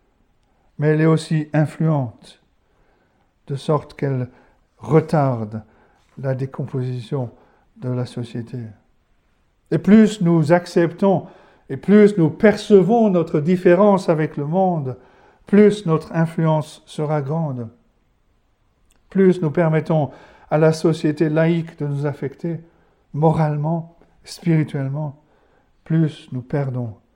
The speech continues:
notre sel. Si la seule différence visible entre les chrétiens, les disciples du Seigneur Jésus-Christ et les laïcs du monde, c'est que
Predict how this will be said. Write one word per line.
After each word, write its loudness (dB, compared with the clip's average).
notre -10
sel. -12
Si -6
la 4
seule 4
différence 0
visible 2
entre 2
les 0
chrétiens, 4
les 0
disciples 2
du 2
Seigneur 2
Jésus-Christ 0
et 4
les 0
laïcs 4
du 0
monde, 0
c'est 2
que 2